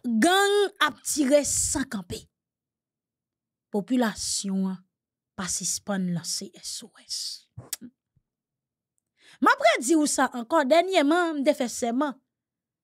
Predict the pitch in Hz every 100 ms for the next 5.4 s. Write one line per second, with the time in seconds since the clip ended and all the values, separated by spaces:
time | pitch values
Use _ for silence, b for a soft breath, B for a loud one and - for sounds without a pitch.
0 | _ _ 208 240 254 202 233 220 196 214
1 | 196 170 202 196 196 208 - 180 180 180
2 | 190 196 220 226 _ _ _ - 277 302
3 | - 277 254 185 175 - - _ _ _
4 | _ _ 381 415 466 403 359 370 311 294
5 | 254 240 262 -